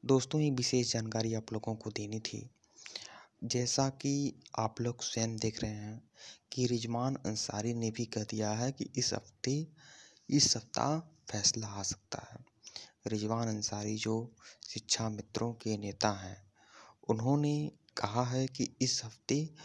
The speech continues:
फैसला आ सकता है। और आपकी जानकारी के लिए बता दें, पीसीएस पाठशाला, पीसीएस पाठशाला मतलब हमारा चैनल, आपका चैनल,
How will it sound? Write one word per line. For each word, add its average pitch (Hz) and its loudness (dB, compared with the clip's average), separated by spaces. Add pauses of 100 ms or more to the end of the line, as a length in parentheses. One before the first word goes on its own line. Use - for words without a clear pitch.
(320)
फैसला 113 4
आ 107 -4
सकता - -2
है। 143 -2 (420)
और 117 4
आपकी 127 -4
जानकारी 113 0
के 101 -4
लिए 104 -2
बता 101 -4
दें, 127 -4 (500)
पीसीएस 135 0
पाठशाला, 98 -6 (260)
पीसीएस 127 0
पाठशाला 107 0 (520)
मतलब 120 -2 (120)
हमारा 101 -4
चैनल, 110 -4 (440)
आपका 104 -2
चैनल, - -6